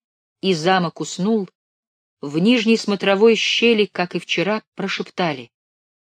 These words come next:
«Приподнимите крайнюю половицу справа. Там хлеб и мясо». «А ты кто?»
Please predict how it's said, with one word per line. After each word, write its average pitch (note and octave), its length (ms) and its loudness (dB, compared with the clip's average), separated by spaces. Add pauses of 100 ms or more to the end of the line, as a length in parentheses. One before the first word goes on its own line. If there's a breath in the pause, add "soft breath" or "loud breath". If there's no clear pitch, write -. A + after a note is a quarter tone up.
(380)
«Приподнимите D#3 680 -8
крайнюю D#3 440 -6
половицу D3+ 520 -10
справа. C#3+ 460 -10 (800)
Там D#3+ 180 -6
хлеб D#3+ 520 -6
и F#3 100 -2
мясо». E3 460 -6 (840)
«А F3 120 -10
ты - 160 -4
кто?» - 280 -12